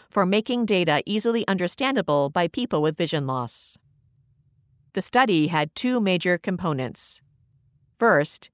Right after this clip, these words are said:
it provided different methods of accessing data using screen reading software,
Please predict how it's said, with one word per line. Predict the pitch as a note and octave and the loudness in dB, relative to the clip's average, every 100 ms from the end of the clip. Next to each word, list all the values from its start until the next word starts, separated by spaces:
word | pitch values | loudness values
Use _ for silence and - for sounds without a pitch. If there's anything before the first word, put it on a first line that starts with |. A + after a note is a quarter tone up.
| _ | _
it | A3 | -2
provided | A#3+ G3+ G#3+ G#3 G3+ | 0 4 4 4 0
different | G#3 G3+ E3+ | -2 -2 0
methods | G#3 G3+ F#3 | 0 0 0
of | F#3 - | 0 0
accessing | G#3+ - F#3 E3+ D#3 D3 | -2 0 -2 0 -2 -2
data | C#3 C3 C#3 F3 - | -2 -2 -4 -4 -4
using | F#3 F3 E3+ | -2 0 -2
screen | - - G#3+ G3+ | -4 -2 -2 2
reading | G#3 G#3 | 0 0
software, | G3+ F#3 F#3+ - D3+ B2+ B2 | 0 2 0 0 -2 -2 -4